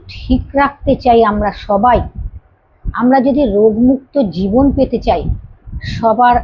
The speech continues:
আগে কিন্তু আমাদের খাদ্য ঠিক রাখতে হবে সবার আগে। আপনাদের একটা জিনিস একটু বলা হয়নি, সকালবেলায় যখন ঘুম থেকে উঠবে, উঠবেন,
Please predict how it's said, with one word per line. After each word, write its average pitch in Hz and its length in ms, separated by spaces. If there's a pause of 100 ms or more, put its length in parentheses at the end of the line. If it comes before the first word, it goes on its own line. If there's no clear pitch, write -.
আগে 202 280
কিন্তু 226 380
আমাদের 196 380
খাদ্য 180 640
ঠিক 220 220
রাখতে 202 380
হবে 190 160
সবার 185 360
আগে। 156 280 (2750)
আপনাদের 262 360
একটা 262 260
জিনিস 254 300
একটু 269 180
বলা 196 320
হয়নি, 208 380 (680)
সকালবেলায় 302 720
যখন 277 320
ঘুম 240 340
থেকে 285 260
উঠবে, 208 320
উঠবেন, 220 340